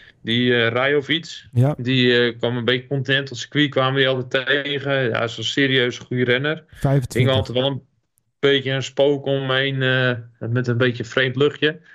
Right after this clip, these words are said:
Speaker 2: Oh ja.
Speaker 1: Zoals jij zou zeggen.
Speaker 2: Het stonk.
Speaker 1: Ehm, ja, het stinkt een beetje om me heen. Maar goed, daar mag je niet altijd hard op zeggen. Maar
Speaker 2: Nee, daarom zeg ik
Speaker 1: ja.
Speaker 2: niet in de podcast, dus, eh.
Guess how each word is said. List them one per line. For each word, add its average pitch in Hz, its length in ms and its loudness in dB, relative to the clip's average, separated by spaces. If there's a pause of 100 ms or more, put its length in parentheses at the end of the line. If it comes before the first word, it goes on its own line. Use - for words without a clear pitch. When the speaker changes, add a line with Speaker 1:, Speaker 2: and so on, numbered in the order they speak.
(140)
Speaker 2:
Oh 135 80 4
ja. - 0 -
Speaker 1:
Zoals 123 280 2
jij 123 180 2
zou 123 160 -2
zeggen. 127 460 -4 (460)
Speaker 2:
Het - 140 -8
stonk. 120 260 2
Speaker 1:
Ehm, 120 380 -2 (1800)
ja, 131 280 0
het 123 120 -2
stinkt 147 340 -4
een 127 80 -6
beetje 117 340 0
om 123 60 -4 (100)
me 123 100 0
heen. 135 180 2
Maar 123 120 2
goed, 117 200 0
daar 117 100 0
mag 120 140 2
je - 80 -16
niet 127 120 2
altijd 110 200 0
hard 107 120 2
op 101 100 -10
zeggen. 110 360 -2
Maar 107 220 -4 (120)
Speaker 2:
Nee, 98 240 2
daarom 104 200 4
zeg 110 180 2
ik 92 60 0
Speaker 1:
ja. 95 40 0
Speaker 2:
niet 120 140 2
in 113 40 2
de 107 120 2
podcast, 110 420 2
dus, 95 200 2
eh. 98 80 6